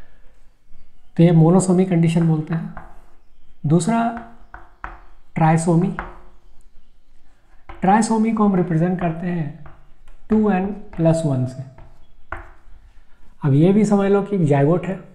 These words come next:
तो zygote में gametic fusion से बना है ये, तो एक gamit जो यहाँ पे है वो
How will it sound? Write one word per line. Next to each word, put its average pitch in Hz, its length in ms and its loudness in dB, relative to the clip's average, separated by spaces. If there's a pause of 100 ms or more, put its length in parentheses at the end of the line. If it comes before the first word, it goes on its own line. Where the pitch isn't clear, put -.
(420)
तो 156 60 2
zygote 151 520 0
में 185 360 -2 (600)
gametic 147 480 0
fusion 175 300 2
से 196 120 0
बना 180 260 -2
है 180 120 -2
ये, 202 140 -4 (580)
तो 208 140 -4
एक 208 360 4
gamit 202 300 4
जो 180 140 0
यहाँ 160 240 2
पे 165 120 -4
है 156 180 0
वो 156 300 -6